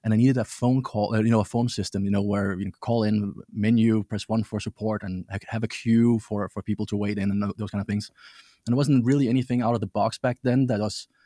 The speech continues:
you know, cloud-based, so I didn't have to install anything. And also, uh, affordable and easy to use, and just filled all the, the, the, the, you know, checked all the boxes. So I was like, "Okay, I, I will build it myself. Uh, why not?"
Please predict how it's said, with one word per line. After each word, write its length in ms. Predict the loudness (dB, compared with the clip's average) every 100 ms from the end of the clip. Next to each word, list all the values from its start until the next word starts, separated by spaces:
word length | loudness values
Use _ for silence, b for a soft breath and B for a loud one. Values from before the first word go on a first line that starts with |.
| _
you 40 | -4
know, 80 | -2
cloud-based, 720 | 0 0 0 0 0 -4 -8
so 160 | -4
I 40 | -2
didn't 160 | -2
have 120 | -4 -6
to 80 |
install 360 | -8 2 2 4
anything. 320 | 0 0 -2
And 80 | 0
also, 420 | 0 2 2 0 _ _ _ _ _ _
uh, 140 | -4 -4 -6 -12
affordable 480 | -4 -2 -2 -6 -12 -8
and 140 | -4 -2
easy 180 | -2
to 100 | -2
use, 240 | 0 0 0
and 180 | -4 -6 -10
just 180 | -10
filled 240 | -2 -2 0
all 140 | -2
the, 200 | 0 -4 -2
the, 260 | -2 -2
the, 100 | -2
the, 300 | -2 -2 -4
you 80 | 0
know, 80 | 0
checked 220 | 2 0
all 80 | 2
the 80 | 2
boxes. 400 | 0 0 -4 -4 B B B B B B _ _ _
So 360 | 0 6 8 8
I 60 |
was 100 | 8
like, 180 | 6 6
"Okay, 280 | 6 6 10
I, 200 | 8 8 2
I 140 | 0
will 180 | 2 2
build 260 | 2 2 2
it 80 |
myself. 560 | 2 2 2 0 -4 -14 -4
Uh, 240 | 0 2
why 140 | 2 2
not?" 260 | 2 -2